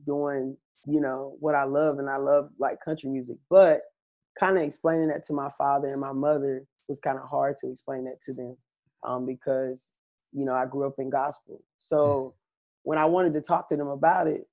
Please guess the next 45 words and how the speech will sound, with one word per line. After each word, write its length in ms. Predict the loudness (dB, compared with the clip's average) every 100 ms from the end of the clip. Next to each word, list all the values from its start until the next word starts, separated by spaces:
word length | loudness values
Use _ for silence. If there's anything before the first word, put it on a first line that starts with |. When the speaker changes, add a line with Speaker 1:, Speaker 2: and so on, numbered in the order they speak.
| _ _ -4
Speaker 1:
you 140 | 0
know, 500 | 2 2 0 -4 -8 -16 _ 0
they 160 | 8 8
didn't, 400 | 8 4 0 6
they 140 | 8
didn't 160 | 6 4
have 200 | 2 2
this 140 | -2
standpoint 520 | -2 -2 -2 -4 -4 -2
where 160 | -2
it 80 | -2
was 180 | -4 -2
like, 300 | -2 -2 -8 _ 2
"Oh, 180 | 6 6
we 200 | 4 4
can 160 | 2
let, 220 | 4 2 0
you 100 | 0
can 360 | 2 2 -2 -4
listen 280 | -4 -4
to 60 | -4
any 180 | -2 -2
type 200 | -2 -4
of 60 | -4
music 180 | -4
that 160 | -8 -6
you 80 | -6
wanna 180 | -4 -6
listen 220 | -8 -10
to." 200 | -12 -14 -10
No. 340 | -8 -8 -10 -16 _ _ _ _
It 80 | -10
was 140 | -6 -2
like, 220 | -2 -2 -4
"You 140 | -2
only 180 | -2 -2
gonna 160 | -4
listen 200 | -6 -8 -8
to 40 |
gospel 340 | -6 -6 -8 -8
music," 240 | -8 -10 -14
and 80 | -14
that 140 | -14
was 140 | -12 -10
it. 180 | -10